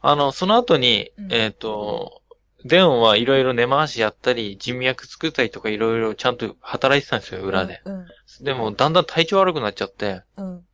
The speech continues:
Speaker 1: ロシア寒すぎて。
Speaker 2: あ、そうですよね。
Speaker 1: で、天然痘っていうのにもかかっちゃってね。
Speaker 2: ああ。
Speaker 1: そう。で、これはフランスに一回戻って、
Speaker 2: うん。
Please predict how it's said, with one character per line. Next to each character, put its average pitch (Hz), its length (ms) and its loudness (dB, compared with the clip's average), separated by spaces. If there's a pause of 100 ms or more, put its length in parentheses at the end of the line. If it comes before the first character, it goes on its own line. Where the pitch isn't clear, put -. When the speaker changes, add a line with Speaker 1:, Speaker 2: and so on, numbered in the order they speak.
Speaker 1:
ロ 135 140 -4
シ 127 140 -4
ア - 20 -6
寒 120 280 -6
す 127 140 -10
ぎ 98 140 -10
て。 - 140 -14
Speaker 2:
あ、 180 180 -10
そ 202 160 -14
う - 20 -14
で 185 100 -12
す - 80 -20
よ 175 100 -20
ね。 175 320 -20 (120)
Speaker 1:
で、 127 200 -14
天 202 340 0
然 208 200 0
痘 190 240 4
っ - 40 -12
て - 160 -6
い 170 240 4
う 165 40 2
の 165 120 4
に 127 60 2
も 101 160 -2
か - 180 -6
か 143 120 0
っ - 20 -12
ち - 100 -6
ゃ - 60 -2
っ - 40 -12
て - 140 -12
ね。 196 180 -6
Speaker 2:
あ 226 560 -6
あ。 - 20 -20 (140)
Speaker 1:
そ 117 280 -2
う。 110 40 -10
で、 120 80 -12
こ - 180 -2
れ 143 40 6
は 123 220 4
フ - 120 -6
ラ 165 160 4
ン 175 60 0
ス 175 100 -6
に 160 100 -4
一 - 40 -14
回 135 140 -4
戻 110 340 -2
っ 156 80 -4
て、 95 360 -4
Speaker 2:
う 101 40 -6
ん。 180 320 -12